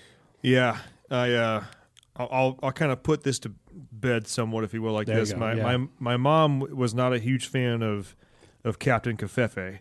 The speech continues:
Speaker 2: <laughs>
Speaker 1: Um, but even with her being a veteran, she's like, "Well, I,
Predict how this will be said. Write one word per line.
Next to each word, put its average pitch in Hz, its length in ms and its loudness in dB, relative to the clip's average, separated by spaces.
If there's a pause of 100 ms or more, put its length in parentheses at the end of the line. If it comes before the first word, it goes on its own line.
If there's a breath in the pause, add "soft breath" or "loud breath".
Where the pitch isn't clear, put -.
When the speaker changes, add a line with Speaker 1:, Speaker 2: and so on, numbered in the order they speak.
Speaker 2:
<laughs> 143 140 0 (400 loud breath)
Speaker 1:
Um, 98 400 -2 (840)
but 131 400 0
even 143 200 8
with 135 120 4
her 143 160 6
being 131 180 4
a 120 60 2
veteran, 113 340 2
she's 113 220 -2
like, 107 280 -2 (840)
"Well, 113 120 0
I, 110 300 0